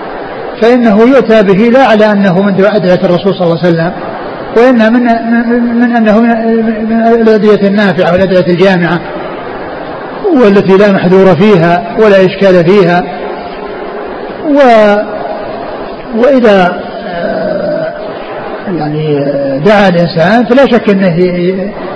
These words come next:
يستحضر ويحسن الظن بالله عز وجل ويدعو وهو موقن بالإجابة، ما يدعو وقلبه غافل أو لاهي.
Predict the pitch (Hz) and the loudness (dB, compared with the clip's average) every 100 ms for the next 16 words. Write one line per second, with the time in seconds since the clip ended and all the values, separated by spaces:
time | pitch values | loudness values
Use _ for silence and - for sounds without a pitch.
0 | - 196 - 226 165 180 185 160 156 156 | -4 -2 0 0 0 2 2 2 2 0
1 | 170 170 170 165 165 165 - - - - | -2 -2 -4 -4 -4 -4 -8 -12 -10 -6
2 | 180 180 170 175 180 190 - 190 180 185 | -2 0 0 -2 2 0 0 -2 2 2
3 | 175 180 160 165 160 170 180 185 175 160 | 2 2 2 0 0 2 2 2 2 2
4 | 160 196 175 180 160 170 196 196 175 170 | 2 2 2 2 2 0 0 0 0 0
5 | 165 190 190 180 - - - - - 277 | 2 2 2 0 -4 -10 -10 -8 0 2
6 | 285 196 190 180 180 196 175 165 170 165 | 4 4 2 2 2 2 2 2 2 2
7 | 156 190 180 170 160 160 160 190 175 165 | 2 0 0 0 0 0 2 2 2 0
8 | 185 | -2